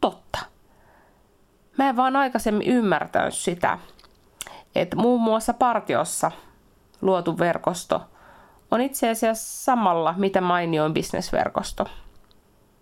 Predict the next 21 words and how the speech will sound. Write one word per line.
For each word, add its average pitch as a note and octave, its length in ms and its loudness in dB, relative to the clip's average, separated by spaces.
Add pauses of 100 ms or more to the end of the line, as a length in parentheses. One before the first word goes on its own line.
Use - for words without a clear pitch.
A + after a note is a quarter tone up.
(680)
Ja G#3 100 2
jokaisella A3 680 2
meillä G3 400 2
on D#3 120 -4
verkostoja, - 760 -2 (300)
jota - 220 0
me D3 180 -2
ei - 100 -4
tunnisteta. - 720 -6 (840)
Ne A3+ 100 2
voi G#3 80 2
olla C#3+ 120 0
omista F3 440 0
harrastuksista, A3+ 880 0 (560)
lasten F#3 360 0
harrastuksista - 760 -2
tutut - 360 -2
aikuiset, - 600 -4 (380)
lasten G3+ 360 2
kaverien G3+ 500 0
vanhemmat, G#3+ 640 0